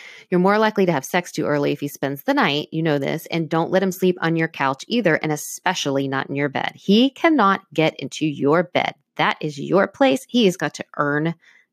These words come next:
to get there. Set boundaries and make sure he's willing to commit before he gets to spend the night. Yes, even if you're not having sex.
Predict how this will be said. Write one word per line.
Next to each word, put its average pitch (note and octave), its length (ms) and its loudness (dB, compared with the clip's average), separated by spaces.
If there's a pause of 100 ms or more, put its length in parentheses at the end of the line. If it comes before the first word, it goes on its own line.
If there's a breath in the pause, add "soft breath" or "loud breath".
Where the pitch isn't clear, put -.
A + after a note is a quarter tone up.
to F3 100 0
get D#3 260 -2
there. - 240 -4 (320 loud breath)
Set - 300 0
boundaries G#3+ 560 4
and E3 160 2
make F3 180 2
sure E3 180 -2
he's D#3+ 220 -2
willing D3+ 220 2
to C#3 80 -4
commit C#3 480 -2
before D#3+ 240 -4
he E3+ 140 -2
gets E3 240 0
to - 100 -12
spend C#3 300 -6
the D3 60 -4
night. G3+ 380 0
Yes, - 420 -2 (140)
even D3 220 -2
if D3 120 -4
you're E3 100 -2
not D#3 200 0
having D3+ 280 -2
sex. - 380 -10